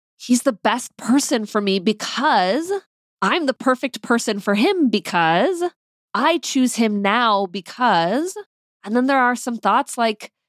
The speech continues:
"It's okay that it's hard," or, "We'll figure this out." These are the kinds of thoughts that are gonna create intimacy, that are gonna create connection, that are going to make you feel loved and desirable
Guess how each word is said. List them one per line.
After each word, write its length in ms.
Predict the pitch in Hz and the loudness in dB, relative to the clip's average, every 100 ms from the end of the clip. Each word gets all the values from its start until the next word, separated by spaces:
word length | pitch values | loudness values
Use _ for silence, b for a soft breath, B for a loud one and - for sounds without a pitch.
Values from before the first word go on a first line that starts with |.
| _ | _
"It's 220 | - 247 254 | -2 0 0
okay 400 | 233 - 190 226 | -2 0 0 2
that 160 | 226 | 0
it's 140 | 196 - | -2 -6
hard," 580 | - 330 294 160 135 - _ _ _ | -4 0 2 2 -2 -8 _ _ _
or, 280 | 202 220 208 | 2 4 2
"We'll 280 | 165 185 254 | 0 0 0
figure 320 | 254 269 247 | 0 -2 0
this 200 | 247 247 | 0 0
out." 320 | 262 262 165 - _ _ | 0 2 0 -4 _ _
These 380 | 190 269 339 285 | 2 6 6 4
are 80 | 233 | 2
the 100 | 196 | 0
kinds 400 | - 226 233 220 | -4 -2 0 2
of 140 | 190 | 0
thoughts 720 | - 160 151 269 349 - - - _ _ _ | 0 0 2 2 -2 -4 -10 -12 _ _ _
that 100 | 214 | 0
are 40 | 220 | 0
gonna 220 | 220 220 | 0 -2
create 540 | - - 220 214 202 - | -2 0 2 2 0 0
intimacy, 680 | 240 - 220 196 - 165 | -2 0 0 0 2 2
that 160 | 196 175 | 2 2
are 60 | 185 | 2
gonna 200 | 214 214 | 0 -2
create 360 | - 202 185 | 0 0 0
connection, 800 | - 208 202 254 - - 160 156 - b b | -4 -4 0 -2 -2 -2 -2 -4 -10 b b
that 100 | 220 | -2
are 100 | 214 - | -2 -2
going 240 | 202 233 254 | 0 0 0
to 100 | 233 | -2
make 200 | 208 - | -4 -6
you 60 | |
feel 260 | - 214 190 | -2 0 2
loved 720 | 180 202 240 196 196 262 339 320 _ _ _ - | 0 2 2 2 0 -2 -2 -4 _ _ _ -4
and 180 | 214 | 0
desirable 1080 | 208 190 190 220 269 208 165 113 190 320 339 | 0 0 0 0 0 -2 0 0 2 2 0